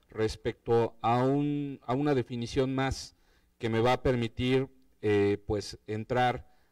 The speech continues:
a, a, a la, a la intervención que tengo ahora. Eh, ¿me pudieran, por favor, de alguna forma, eh, situar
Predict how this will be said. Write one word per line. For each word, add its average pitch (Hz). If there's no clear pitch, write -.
a, 98
a, 95
a 95
la, 98
a 98
la 104
intervención 110
que 120
tengo 107
ahora. 101
Eh, 131
¿me 151
pudieran, 202
por 147
favor, 147
de 117
alguna 135
forma, 131
eh, 101
situar 123